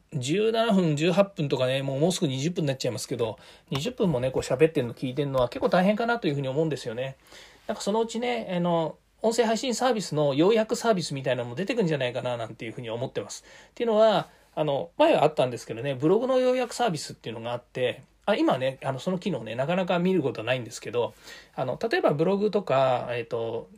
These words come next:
ね、ブログの、でも、昔ね、やっぱりき-、きっちり長い文章を書くようなサイトもあったんですよね。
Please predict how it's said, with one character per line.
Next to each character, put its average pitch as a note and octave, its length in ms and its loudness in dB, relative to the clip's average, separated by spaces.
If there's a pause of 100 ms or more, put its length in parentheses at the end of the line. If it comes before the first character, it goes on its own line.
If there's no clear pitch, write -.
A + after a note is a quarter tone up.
(120)
ね、 D3+ 200 0
ブ B2+ 100 0
ロ F3 100 2
グ G3 60 -2
の、 G3 200 0
で F3+ 120 0
も、 C3 280 0 (240)
昔 G#3 360 0
ね、 A3 140 -2
や E3+ 60 2
っ D#3 40 -6
ぱ G3 80 -2
り - 40 -4
き-、 E3 220 -16
き - 140 -8
っ - 40 -8 (100)
ち - 180 -2
り C4 100 2
長 G#3 220 2
い B3 80 2
文 E3 160 4
章 C#3+ 160 2
を - 80 -4
書 E3 100 0
く C#3+ 100 -4
よ A2+ 120 0
う - 20 -8
な A2+ 100 -8
サ - 140 -2
イ D3 80 2
ト D#3+ 80 0
も C#3+ 180 0
あ F#3 40 0
っ F#3 60 -12
た - 100 -4
ん C3 60 -12
で - 60 -18
す - 80 -16
よ - 80 -8
ね。 F#3+ 160 -6